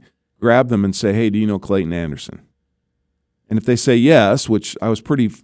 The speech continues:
confident that a huge number, w-, I mean, it's, it's a small community, right? Um, would know who I was, and then ask 'em, "Do you think you'd make a good astronaut?"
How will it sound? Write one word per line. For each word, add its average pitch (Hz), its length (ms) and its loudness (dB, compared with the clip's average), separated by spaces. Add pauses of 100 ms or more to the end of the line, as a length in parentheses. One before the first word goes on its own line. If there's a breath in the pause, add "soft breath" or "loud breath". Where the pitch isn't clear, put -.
(120)
confident 117 500 -2
that 92 280 -6
a 92 80 -6
huge 101 340 -2
number, 107 320 0
w-, 85 260 -4
I 110 80 -4
mean, 107 120 -2
it's, - 160 -10 (140)
it's 101 140 -8
a 98 40 -6
small 101 260 -2
community, 87 360 -6
right? 85 240 -6 (760 soft breath)
Um, 95 460 -2
would 113 220 4
know 143 220 8
who 135 160 6
I 107 100 4
was, 98 580 0
and 110 160 -2
then 151 140 -2
ask 135 340 -4
'em, 82 220 -6 (100)
"Do 98 100 -6
you 131 60 -2
think 165 260 -6
you'd 156 100 -8
make 147 240 -8
a - 40 -12
good 117 220 -6
astronaut?" 65 600 -12